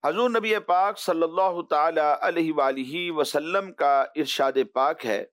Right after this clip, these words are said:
جو مجھ پر جمعہ کے دن اور رات میں سو مرتبہ درود پاک پڑھے،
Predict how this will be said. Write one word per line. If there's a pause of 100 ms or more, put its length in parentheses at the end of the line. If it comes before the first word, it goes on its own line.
(120)
جو
مجھ
پر
جمعہ
کے
دن (360)
اور
رات
میں (880)
سو
مرتبہ
درود (120)
پاک
پڑھے،